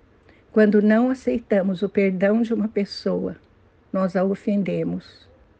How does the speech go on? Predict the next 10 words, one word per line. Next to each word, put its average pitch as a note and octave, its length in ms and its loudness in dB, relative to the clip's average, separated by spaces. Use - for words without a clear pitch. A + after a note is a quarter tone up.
e G#3+ 60 -4
prejudicamos G3 1000 0
nosso G#3+ 260 -2
relacionamento G3 960 -4
com A#3 240 -4
ela. F#3 320 -8
Isso G#3+ 300 -2
prolonga F#3+ 560 0
a - 20 0
dor F#3 420 -4